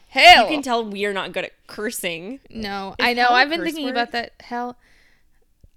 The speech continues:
Speaker 1: I don't know. I feel like it's not, it's, like, in television, I mean, it would be P G.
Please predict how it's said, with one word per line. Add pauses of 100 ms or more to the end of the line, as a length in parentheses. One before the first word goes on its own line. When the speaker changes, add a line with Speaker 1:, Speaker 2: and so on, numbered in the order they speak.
Speaker 1:
I
don't
know. (380)
I
feel
like
it's
not, (280)
it's, (960)
like,
in
television, (760)
I
mean,
it
would
be
P
G.